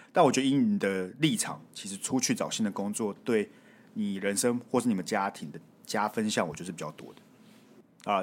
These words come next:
加油了，好不好？我觉得最，最后最大的建议就是，不管是哪一个，都赶快去做，赶快去投履历，赶快去做，好不好？不要再想了，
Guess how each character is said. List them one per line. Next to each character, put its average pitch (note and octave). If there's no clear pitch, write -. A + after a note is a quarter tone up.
加 A2+
油 G#2+
了， F2+
好 F2
不 F#2
好？ E2+
我 G#2+
觉 A#2
得 C3+
最， -
最 D3
后 C#3
最 C#3+
大 C3
的 A#2+
建 B2+
议 A#2+
就 A2
是， G#2+
不 C3+
管 A2
是 A2
哪 F#2
一 F#2+
个， E2+
都 G#2
赶 F#2+
快 F#2
去 G#2+
做， F2
赶 G2+
快 G2+
去 A2+
投 G#2+
履 F2+
历， F2
赶 F2+
快 F#2
去 G2+
做， F2+
好 -
不 F2
好？ D2
不 -
要 G#2+
再 A2+
想 -
了， -